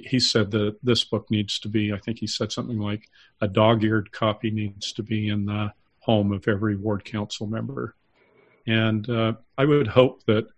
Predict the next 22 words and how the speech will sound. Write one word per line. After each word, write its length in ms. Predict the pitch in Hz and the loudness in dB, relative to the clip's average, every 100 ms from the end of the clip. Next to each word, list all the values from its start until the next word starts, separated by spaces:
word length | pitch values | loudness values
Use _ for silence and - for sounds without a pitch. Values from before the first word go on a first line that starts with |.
| _ - _ _ - - - | _ -20 _ _ -20 -20 -2
it 220 | 131 123 | 0 4
does 260 | 120 127 120 | 8 8 8
permeate 760 | - - 123 117 110 110 120 | 0 0 2 4 4 2 0
those 220 | - 110 - | 0 0 -2
kinds 300 | - 104 110 | -4 -4 -6
of 120 | 101 | -8
discussions. 760 | 113 - 113 104 - 117 - - | -8 -4 -6 -6 -10 -10 -12 0
I 80 | 143 | 4
don't 240 | 147 151 - | 6 4 -6
claim 420 | - 131 131 135 | -8 -2 -2 -2
to 120 | 139 | -6
have 220 | 113 120 113 | -2 -2 0
all 220 | 110 107 | -4 -2
the 160 | 110 104 | -6 -6
answers. 540 | 117 - 120 113 - _ _ _ - | -10 -10 -10 -10 -14 _ _ _ -2
I 100 | 110 | 4
hope 280 | 170 165 | 4 4
I 80 | 151 | 2
provoke 640 | 120 - 107 - 120 120 | 0 0 0 2 2 2
enough 540 | 120 104 113 120 - - _ _ _ | -4 -6 -6 -10 -12 -20 _ _ _
so 240 | - - 117 | -6 2 4
that 380 | 120 113 113 | 6 4 2